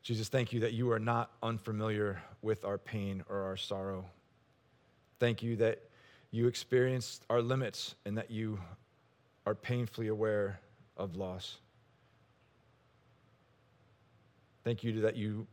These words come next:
um, don't leave us alone in our limits and our losses. And thank you that, as only you can do, you meet us in the middle of them and you move us forward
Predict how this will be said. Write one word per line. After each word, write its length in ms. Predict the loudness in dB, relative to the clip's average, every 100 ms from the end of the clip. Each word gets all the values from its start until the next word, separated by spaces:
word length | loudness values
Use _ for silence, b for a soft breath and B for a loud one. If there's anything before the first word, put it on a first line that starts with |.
| _
um, 260 | -6 -6 -6 -4
don't 180 | -2 0
leave 180 | 0
us 140 | 0 -2
alone 460 | -2 0 0 -2 -8 -14 _ _ _ -4
in 100 | -2
our 100 | 0
limits 380 | -2 -2 -4
and 80 | -4
our 100 | -4
losses. 600 | -2 -2 -4 -6 -10 -12 -18 b b b b b b b _ _ _ _ _ _ _
And 140 | -4
thank 260 | 0 0 0
you 100 | 0
that, 220 | 2 0 -4 -20 _ _ _ _ _ _ _
as 140 | -6 -4
only 300 | -2 -2 0
you 160 | 0 -2
can 220 | -4 -2
do, 280 | -2 -2 -6 -12 -8
you 140 | -4
meet 220 | 0 0 0
us 160 | 0
in 60 | -2
the 80 | -2
middle 260 | 0 0
of 80 | 0
them 240 | -2 -4 -8 -10
and 120 | -6 -4
you 100 | -2
move 260 | -2 -2
us 100 | -4
forward 500 | -4 -4 -2 -2 -6